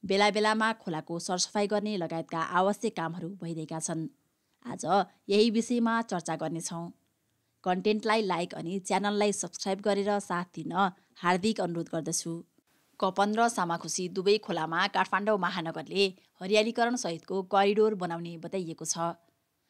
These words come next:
विशेष गरी यहाँ बन्ने करिडोरहरूले खोलाको संरक्षण गर्ने, अतिक्रमण हटाउने,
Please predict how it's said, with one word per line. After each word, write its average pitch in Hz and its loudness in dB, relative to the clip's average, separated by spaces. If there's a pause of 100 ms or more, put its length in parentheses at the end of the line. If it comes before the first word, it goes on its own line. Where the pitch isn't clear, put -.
(200)
विशेष 196 -2
गरी - -4
यहाँ 214 4
बन्ने 220 2
करिडोरहरूले 175 0
खोलाको 196 2
संरक्षण 180 -6
गर्ने, 170 -6 (720)
अतिक्रमण 208 2
हटाउने, 170 -2